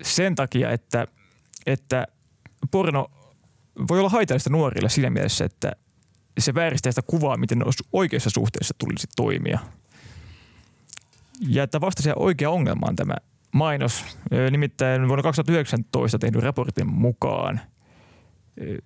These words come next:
nettiporno oli kasvavissa määrin nuorille uusinte-, uusiseelantilaisille tapaan oppia seksistä.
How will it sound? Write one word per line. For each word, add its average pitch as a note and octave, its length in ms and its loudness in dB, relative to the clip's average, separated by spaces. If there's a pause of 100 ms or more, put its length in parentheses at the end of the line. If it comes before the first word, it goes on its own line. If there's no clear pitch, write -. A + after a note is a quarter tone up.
(220)
nettiporno D3 600 0
oli A#2+ 120 0
kasvavissa B2 500 0
määrin A#2 480 -2 (360)
nuorille D3+ 440 2
uusinte-, C3+ 400 2 (160)
uusiseelantilaisille A#2 840 0 (260)
tapaan A2 440 -2
oppia - 440 -2 (280)
seksistä. - 640 -2